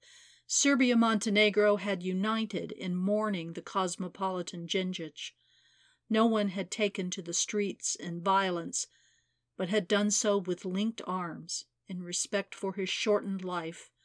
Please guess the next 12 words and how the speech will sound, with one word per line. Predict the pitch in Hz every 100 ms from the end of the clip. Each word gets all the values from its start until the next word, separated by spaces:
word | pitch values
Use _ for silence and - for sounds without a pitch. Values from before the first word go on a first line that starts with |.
| _ _ _ _ -
and | 180 -
unfinished | 185 180 175 - 170 165 -
work. | 170 175 170 - - _ _ _ _ _ _ _ _ _ _ _ _ _ -
For | 196 202
once, | 196 220 214 214 -
the | 190
police | - 190 185 208 202 -
responded | 180 - - 208 208 180 165
to | -
the | 180 170
public's | - 208 190 185 - -
will | 170 196 185 160